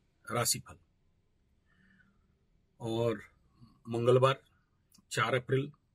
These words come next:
दो हज़ार तेईस, त्रयोदशी, चैत्र शुक्ल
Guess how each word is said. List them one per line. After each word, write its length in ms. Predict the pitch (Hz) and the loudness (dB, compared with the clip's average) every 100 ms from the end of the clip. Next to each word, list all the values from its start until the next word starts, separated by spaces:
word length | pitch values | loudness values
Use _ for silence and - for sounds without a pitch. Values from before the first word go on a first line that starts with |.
| _ _ - | _ _ -12
दो 160 | 104 110 | -6 -4
हज़ार 180 | 117 113 | -2 -2
तेईस, 560 | - 123 127 - - _ _ _ _ _ _ _ _ _ _ _ _ _ - - - - - _ - | -2 -4 -2 -6 -10 _ _ _ _ _ _ _ _ _ _ _ _ _ -20 -20 -20 -20 -20 _ 0
त्रयोदशी, 600 | 120 135 135 131 160 151 _ _ _ _ _ _ _ _ _ _ _ _ _ _ _ - | 4 6 6 4 2 -8 _ _ _ _ _ _ _ _ _ _ _ _ _ _ _ 4
चैत्र 420 | 160 160 156 123 | 6 6 2 -2
शुक्ल 520 | - 113 - - | -2 -8 -10 0